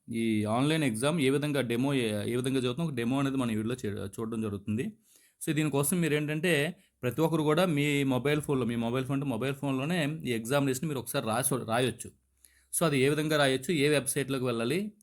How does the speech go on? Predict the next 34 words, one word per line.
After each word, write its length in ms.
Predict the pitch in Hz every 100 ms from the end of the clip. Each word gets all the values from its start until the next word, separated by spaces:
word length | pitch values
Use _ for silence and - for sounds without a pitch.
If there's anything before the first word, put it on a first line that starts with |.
| -
so, 300 | 156 131 123
ఏ 160 | 131
విధంగా 300 | 151 147 151
మనకి 260 | 147 143 123
ఎగ్జామినేషన్ 420 | 107 131 139 131
జరుగుతుంది, 480 | 117 113 110 110 180
బోటనీ, 440 | 110 117 120 156 151 147 139
ఆ, 160 | 104 110
ఫార్టీ 380 | 104 120 120 139
క్వశ్చన్స్ 280 | 135 131 123
ఎలా 140 | 120
ఓపెన్ 260 | 117 110 107
అవుతాయి, 200 | 123 165
జువాలజీ 360 | 135 135 143
ఫార్టీ 320 | 147 117 117
క్వశ్చన్స్ 280 | 131 135 -
ఎలా 120 | 120
ఓపెన్ 240 | 117 107 104
అవుతాయి. 260 | 98 180 214 - - - _
So, 120 | - 185
మనకి 260 | 170 165 156
ఆఫ్లైన్లో, 540 | 135 - 190 185 185 180 175 190 170
ఆ, 200 | 135 131
క్వశ్చన్ 340 | 143 143 170
పేపర్ 200 | 175 160
మన 140 | 135
ముందే 220 | 147 160 165
ఉంటుంది 280 | 151 143
కాబట్టి 260 | 143 143 156
ఇబ్బంది 280 | 127 147 139
ఉండదు. 260 | 117 90 - _
కానీ 160 | - 151
ఇక్కడ 140 | 151
మనకేంటంటే 460 | 143 156 175 190